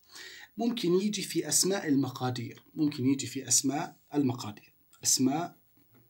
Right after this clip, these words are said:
المقادير. يعني إيش يعني أسماء ال-، المقادير أستاذي؟ أسماء المقادير، آه، الشيء اللي إحنا نت-،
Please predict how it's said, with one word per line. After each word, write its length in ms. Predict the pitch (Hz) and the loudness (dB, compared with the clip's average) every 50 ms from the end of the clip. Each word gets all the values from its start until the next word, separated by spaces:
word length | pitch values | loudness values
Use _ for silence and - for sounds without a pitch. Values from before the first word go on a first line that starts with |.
| _ _ _ _ _ _ _ _ _ _ _ _ - - _ _ _ _ - | _ _ _ _ _ _ _ _ _ _ _ _ -20 -20 _ _ _ _ 0
المقادير. 600 | 147 139 139 120 - - 117 113 107 - - - _ _ _ - - - - - _ - | 2 4 4 2 0 -2 -8 -10 -10 -12 -14 -18 _ _ _ -20 -20 -20 -20 -14 _ -4
يعني 380 | 240 208 208 214 - - - - | -2 -2 0 -2 -2 -4 -4 -2
إيش 200 | 262 240 - - | -2 0 0 0
يعني 280 | 185 165 170 165 160 - | 0 0 -2 -2 -4 -4
أسماء 400 | 143 - - 170 160 143 - 147 | -4 0 2 2 2 2 2 0
ال-، 180 | 143 139 139 - | -4 -4 -4 -4
المقادير 1600 | 135 131 139 147 139 143 - 135 131 127 123 - - - - - - - _ - 143 131 131 - 151 131 123 135 127 127 117 120 | -2 2 2 2 2 0 -2 -4 -4 -4 -6 -10 -16 -20 -20 -20 -20 -16 _ -4 -4 -2 -2 -2 -4 -2 0 2 2 2 2 0
أستاذي؟ 500 | 113 - - - 120 117 117 127 131 - - - - - - - - - | -4 -4 -4 -2 -2 -2 -2 -2 -4 -6 -8 -18 -20 -20 -20 -20 -4 0
أسماء 280 | - - 247 302 339 277 | 2 4 4 4 4 2
المقادير، 640 | 240 214 208 - - 180 - 233 233 220 226 - - _ _ _ _ _ _ _ _ _ _ _ _ _ _ _ _ _ _ _ _ _ _ _ _ _ _ - | -2 -2 -2 0 0 0 2 2 0 -2 -4 -6 -14 _ _ _ _ _ _ _ _ _ _ _ _ _ _ _ _ _ _ _ _ _ _ _ _ _ _ 0
آه، 220 | 147 135 - - | 0 0 0 0
الشيء 340 | 123 - - - 233 247 233 | 0 0 2 2 2 0 0
اللي 120 | 190 190 | -2 -2
إحنا 200 | - - 185 170 | -2 2 4 4
نت-، 260 | 165 151 - - - | 4 2 0 -4 -2